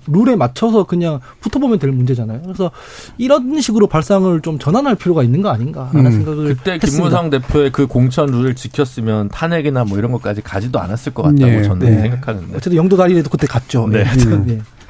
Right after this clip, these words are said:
Speaker 2: 예, 그럼 좀 이런 얘기인지는 모르겠습니다만 당내에서 공천 룰에 관련된 어떤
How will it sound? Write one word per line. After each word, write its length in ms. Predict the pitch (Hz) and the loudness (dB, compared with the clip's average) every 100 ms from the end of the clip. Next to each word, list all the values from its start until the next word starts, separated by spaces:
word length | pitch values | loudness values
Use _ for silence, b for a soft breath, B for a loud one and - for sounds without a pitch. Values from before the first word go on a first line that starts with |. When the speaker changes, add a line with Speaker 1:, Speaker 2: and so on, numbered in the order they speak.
| 156 | 2
Speaker 2:
예, 240 | 135 110 104 | 4 4 2
그럼 160 | 180 | 0
좀 140 | 190 196 | 2 4
이런 240 | 185 226 | 4 4
얘기인지는 340 | 233 214 180 | 4 2 2
모르겠습니다만 680 | 156 143 151 - 151 139 131 | 2 4 2 2 2 2 2
당내에서 480 | 131 143 175 175 147 | 2 2 2 2 2
공천 320 | 147 147 190 | 0 0 0
룰에 180 | 180 170 | 2 2
관련된 540 | 139 131 131 123 123 | 4 4 2 2 0
어떤 400 | 117 - 117 123 | 0 -2 -2 -2